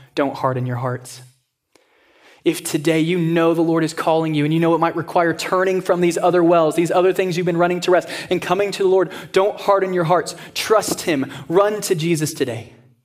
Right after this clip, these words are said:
Find rest, find healing, find wholeness, find com-, find completion in Jesus today. The invitation is open, and he's not going anywhere. He loves you. He sees you.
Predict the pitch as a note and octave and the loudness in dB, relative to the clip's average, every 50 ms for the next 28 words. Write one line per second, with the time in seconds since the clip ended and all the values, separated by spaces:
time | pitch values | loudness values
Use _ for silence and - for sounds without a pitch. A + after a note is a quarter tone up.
0 | _ _ _ _ _ _ _ _ - - - - - - F#3+ F#3+ F#3 F3 F3 F3+ | _ _ _ _ _ _ _ _ -20 -20 -20 -6 -2 -2 0 0 0 0 2 4
1 | G3 G3 F#3+ E3+ - - - - - F3 F3 F3 E3+ E3 - - G3 G3 G3 F3+ | 4 4 2 0 -2 -6 -8 -6 -2 0 0 0 -2 -4 -6 -6 -2 2 2 2
2 | D#3+ C#3+ C#3 - F#3 F3 E3+ D#3 - - - - G3+ G3 F#3+ E3+ C#3+ - - - | 2 0 -2 -2 -2 -2 -2 -2 -6 -6 -2 0 0 2 2 0 -4 -4 -2 -2
3 | F#3 F3+ F3 - - E3+ - - - F#3+ G3 F#3+ - - E3 D#3 - - G#3 A3 | -2 -2 -2 -6 -12 -14 -6 -2 -2 -2 0 -2 -6 -8 -10 -10 -8 -6 -4 -4
4 | A3+ A3 - - D#3+ C#3 C3 - - - - - F3+ F3+ F3 E3 C#3 C#3+ E3+ F#3 | -4 -4 -2 -2 -2 -2 -2 -6 -10 -14 -6 -2 -2 0 0 0 0 0 0 0
5 | F#3+ F3 E3+ D#3+ - - - - B2+ A#2+ A2+ - - - - _ _ _ _ _ | 0 -2 -4 -4 -6 -8 -8 -8 -8 -8 -8 -10 -14 -20 -20 _ _ _ _ _
6 | _ _ _ _ _ _ _ _ _ _ _ _ _ _ _ - D#3 D#3 D#3 - | _ _ _ _ _ _ _ _ _ _ _ _ _ _ _ -8 -8 -8 -6 -4
7 | E3 D#3+ D#3 D3+ C#3+ - - D3+ C#3+ - - D3 C3+ D3 - - C#3 C3 - - | -4 -4 -2 -4 -4 -6 -8 -8 -8 -8 -10 -12 -12 -12 -14 -16 -18 -18 -18 -18
8 | - D3 D#3+ - - - - _ _ _ _ _ _ _ _ _ _ _ _ _ | -18 -18 -18 -20 -20 -20 -20 _ _ _ _ _ _ _ _ _ _ _ _ _
9 | _ _ _ _ _ _ _ - - - - D#3 C#3+ D3 D#3 C#3 C3+ C3+ - C3+ | _ _ _ _ _ _ _ -20 -16 -10 -8 -8 -6 -6 -8 -10 -12 -10 -8 -8
10 | B2+ C3 B2+ A#2+ A2+ - - - - - - - - - F3 E3+ F3 D#3+ D#3 D3 | -8 -8 -8 -10 -14 -18 -20 -20 -20 -20 -20 -20 -20 -20 -16 -12 -10 -8 -8 -8
11 | D#3 D#3 - - - - C#3+ - D#3 - - - - D#3 D#3 D3 D3 C#3 C3+ C3 | -8 -10 -12 -12 -14 -14 -14 -12 -14 -14 -12 -10 -8 -8 -8 -8 -8 -10 -10 -12